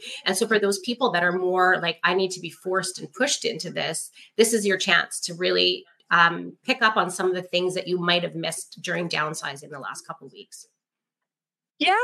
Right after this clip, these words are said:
Speaker 2: and downsizing isn't our be all end all. It's our weakest tweak. Like, it, you know, this week is called Feeding the Metabolism, which is so great for your metabolism, which is so great for people who spent their lives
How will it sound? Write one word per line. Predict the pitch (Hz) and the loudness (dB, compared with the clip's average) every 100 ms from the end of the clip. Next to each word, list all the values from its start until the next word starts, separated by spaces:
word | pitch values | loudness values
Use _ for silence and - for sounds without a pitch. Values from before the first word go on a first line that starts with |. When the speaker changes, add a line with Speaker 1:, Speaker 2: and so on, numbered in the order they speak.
| 508 415 302 | 2 2 2
Speaker 2:
and | 311 | 2
downsizing | 339 381 494 - 440 403 349 320 | 4 2 2 0 2 2 2 2
isn't | 320 330 | 2 4
our | 294 | 2
be | 285 294 | 2 2
all | 285 | 4
end | 233 285 | 2 2
all. | 262 | 2
It's | 208 - | 2 2
our | 262 | 2
weakest | 247 214 349 339 233 - - | 2 2 2 2 0 -2 -6
tweak. | - 220 285 185 160 | -4 0 2 2 2
Like, | 214 254 | 0 2
it, | 240 220 | 2 2
you | |
know, | 254 233 | 2 2
this | 214 285 330 | 2 0 0
week | 370 349 | -2 -4
is | - | -4
called | 254 214 | -4 -2
Feeding | 247 247 | -4 -4
the | 240 | -4
Metabolism, | 214 - 214 214 202 180 | -6 -8 -4 -2 -2 -4
which | 180 - | -8 -10
is | 185 | -12
so | - 247 247 | -4 0 2
great | 233 202 196 247 226 - | 0 -4 -2 0 -2 -6
for | 202 | -6
your | 190 190 | -4 -6
metabolism, | 185 - - 277 262 233 185 165 175 | -8 -12 -4 -4 -2 -4 -4 -6 -8
which | 180 | -10
is | 208 | -8
so | - 262 | -4 -4
great | 214 214 214 | -2 -4 -4
for | - | -8
people | 202 254 247 190 | -10 -10 -6 -6
who | 180 202 | -6 -8
spent | - 208 196 | -4 -4 -2
their | 190 | -4
lives | 185 208 214 190 | 0 2 2 0